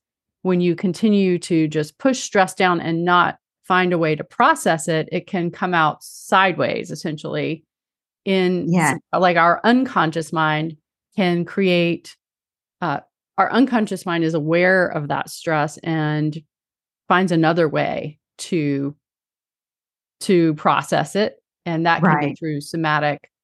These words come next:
Speaker 1: problems. And so if I'm understanding correctly, and you tell me if I, if I am or if I'm not, ultimately you found that the solution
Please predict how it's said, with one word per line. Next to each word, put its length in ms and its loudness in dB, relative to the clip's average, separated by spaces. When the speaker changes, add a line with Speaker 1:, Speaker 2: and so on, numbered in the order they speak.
Speaker 1:
problems. 400 2
And 160 -2
so 460 -2
if 180 2
I'm 220 2
understanding 600 2
correctly, 360 0
and 80 0
you 100 2
tell 220 0
me 260 -2
if 140 -8
I, 300 -2
if 140 -8
I 100 -4
am 260 -4
or 120 -2
if 120 -6
I'm 180 -4
not, 280 -4
ultimately 560 2
you 380 2
found 600 0
that 300 2
the 80 0
solution 960 -2